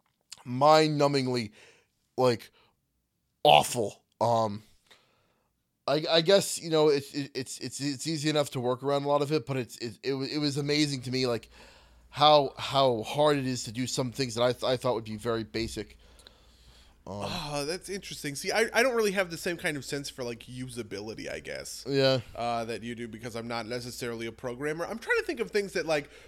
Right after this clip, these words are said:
Speaker 2: Roll tw-, I wanted to be able to do with Roll twenty that I couldn't accomplish. Um,
Speaker 1: I mean,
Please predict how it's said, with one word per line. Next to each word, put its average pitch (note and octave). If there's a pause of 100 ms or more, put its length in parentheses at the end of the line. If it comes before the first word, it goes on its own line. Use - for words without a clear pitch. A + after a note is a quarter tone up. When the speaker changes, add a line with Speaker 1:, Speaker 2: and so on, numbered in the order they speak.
(160)
Speaker 2:
Roll G#3
tw-, F#3+
I F3
wanted D#3+
to D3+
be D3+
able C#3
to C3
do B2+
with B2
Roll A#2
twenty A#2
that A2+
I A2+ (200)
couldn't B2 (120)
accomplish. - (1040)
Um, D#2+ (1900)
Speaker 1:
I A#3
mean, B3